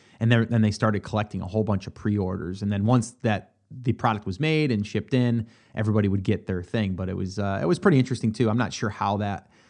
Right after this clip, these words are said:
how that works out, but, uh, I just thought I'd ask you 'cause I didn't know if you had any experience with that. But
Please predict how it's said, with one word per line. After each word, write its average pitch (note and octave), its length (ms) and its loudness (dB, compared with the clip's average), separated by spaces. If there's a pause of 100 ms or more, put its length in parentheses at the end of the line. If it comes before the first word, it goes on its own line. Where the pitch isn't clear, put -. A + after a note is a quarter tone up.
(120)
how C#3+ 120 6
that B2+ 160 6
works A#2 260 -2
out, G2 240 2
but, A2 220 0
uh, G#2 260 0
I B2 80 0
just A2 180 -2
thought G#2+ 140 2
I'd G2+ 80 -2
ask G#2+ 240 -2
you A2+ 60 -4
'cause - 100 -10
I G2+ 60 -2
didn't G2+ 80 -2
know G2+ 80 -2
if - 80 -8
you G#2 40 -2
had G2 100 -2
any F#2+ 120 -6
experience G2+ 460 -6
with F#2+ 120 -8
that. F#2+ 220 -8
But - 200 0